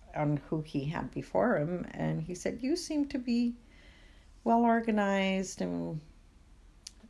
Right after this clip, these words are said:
very wise for your age," type of thing. And so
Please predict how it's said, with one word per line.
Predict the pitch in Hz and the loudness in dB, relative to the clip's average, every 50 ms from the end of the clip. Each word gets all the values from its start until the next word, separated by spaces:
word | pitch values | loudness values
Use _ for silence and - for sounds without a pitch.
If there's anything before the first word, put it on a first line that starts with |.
| - - - - | -20 -20 -18 -12
very | - 160 160 - 185 185 190 190 190 | -12 -8 0 2 4 4 4 4 2
wise | 185 180 170 165 160 160 160 165 165 160 160 165 165 160 - - - - - - - - - - - - - - - - - | 2 4 4 6 6 4 2 2 0 0 -2 -2 -4 -6 -8 -8 -10 -12 -12 -16 -20 -20 -20 -20 -20 -20 -20 -20 -20 -20 -14
for | - - 185 | -6 -4 -2
your | 170 165 170 160 156 - - | 0 0 2 0 0 0 0
age," | 160 165 160 156 156 151 - - - | -2 0 0 -2 -4 -6 -8 -10 -8
type | - 185 - - - | -4 -4 -4 -2 -4
of | 165 156 | -6 -8
thing. | - - - 165 165 160 160 160 165 170 | -6 -4 -2 0 2 2 2 0 0 -2
And | 170 165 156 | -2 -4 -6
so | - - - 180 165 160 156 151 156 | -4 -2 0 0 0 0 -2 -4 -6